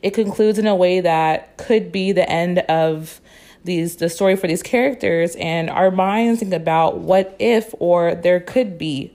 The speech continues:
a continuation. Now, Escape Room, which I'll be calling it Escape Room T O C for short, was a solid sequel. It kept in line with the first film. We got the same director and one of the original writers, like I said earlier, which helps with, you know, the overall look and tone of the film.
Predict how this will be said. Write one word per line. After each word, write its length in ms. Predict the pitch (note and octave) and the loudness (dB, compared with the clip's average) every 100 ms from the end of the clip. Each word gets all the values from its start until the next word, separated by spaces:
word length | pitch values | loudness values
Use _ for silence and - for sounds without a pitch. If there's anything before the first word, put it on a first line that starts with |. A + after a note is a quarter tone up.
| - | -12
a 60 | |
continuation. 880 | - E3+ E3 D#3 D#3+ F3 - F3+ E3+ - - - - - | -10 -10 -8 -4 -2 -2 -4 -10 -12 -18 -20 -20 -20 -4
Now, 200 | G3+ F#3+ | 0 2
Escape 440 | F#3 - A3+ C4+ - | 2 2 2 2 0
Room, 360 | G3 F#3+ G#3+ | 0 2 0
which 120 | F#3+ | 0
I'll 80 | F#3 | 0
be 120 | D#3+ | -2
calling 260 | E3+ F#3 E3+ | -4 -2 -2
it 220 | E3 D3+ | -2 -2
Escape 340 | D#3+ - E3 E3 | -4 -2 -2 -2
Room 140 | E3 | -6
T 240 | E3 F3 | -4 0
O 80 | E3 | 0
C 480 | E3 G#3 G#3 F#3+ F#3+ - - - - | 0 -2 -2 -2 -6 -16 -20 -20 -8
for 200 | G3+ G3 | -4 0
short, 400 | B3 A#3+ A3+ G#3+ | 2 4 2 2
was 160 | A3+ | 0
a 40 | A#3 | 0
solid 460 | - C#4 F#4 D#4 | 2 2 4 2
sequel. 640 | - G#3+ G3 C3+ F#2 F3+ _ _ _ _ | -4 -6 -2 -2 -2 -4 _ _ _ _
It 120 | G3+ | -2
kept 260 | - B3 A#3 | 0 0 0
in 100 | G#3 | 2
line 160 | G3+ | 2
with 100 | G#3+ | 2
the 80 | B3+ | 0
first 400 | B3+ A3 C#4 - | 0 0 -2 -2
film. 520 | G3+ F#3 F3+ F#3+ G#3+ - | 0 2 2 0 -4 -4
We 80 | F#3 | -2
got 100 | F3+ | 0
the 80 | F#3 | 0
same 320 | - G3 G#3 | -2 0 2
director 800 | A#3 A3+ F#3+ F#3+ F#3+ - G#3 G#3 | 2 4 2 0 -2 -4 0 0
and 80 | |
one 100 | F#3 | 0
of 80 | F3+ | 0
the 80 | F#3+ | 0
original 320 | F#3 F#3 A#3 | 0 0 -2
writers, 380 | G3+ E3+ F3 F3+ | 0 2 2 0
like 100 | F#3 | 0
I 40 | |
said 320 | F3 - G3+ - | -2 0 0 0
earlier, 480 | F#3+ F3 E3 D#3+ E3 | 0 0 0 -2 -2
which 220 | E3+ - | -4 -4
helps 280 | F3+ F3 F#3+ | -4 -2 -4
with, 180 | F#3 - | -8 -8
you 80 | A#3 | -2
know, 100 | G3+ | 0
the 80 | F#3 | 2
overall 420 | F3+ F#3 G3+ F#3 | 2 4 2 4
look 260 | E3 E3+ E3+ | 2 0 -2
and 160 | G3+ | -4
tone 220 | G3+ F#3+ F3+ | -2 -4 -2
of 60 | |
the 80 | A3 | -4
film. 460 | - F4 G3 D#3 | -2 -2 0 -2